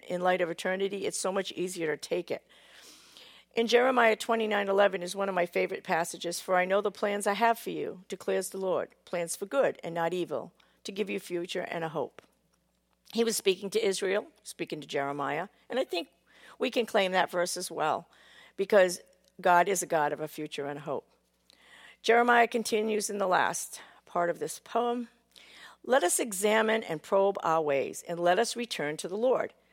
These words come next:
We lift up our hearts and our hands towards God in heaven.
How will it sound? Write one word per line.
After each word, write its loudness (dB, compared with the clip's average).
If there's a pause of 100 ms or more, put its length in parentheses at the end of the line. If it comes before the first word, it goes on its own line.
(140)
We -4
lift 0
up 2
our 4
hearts 0
and -4
our -2
hands -6
towards -2
God 0
in -8
heaven. -8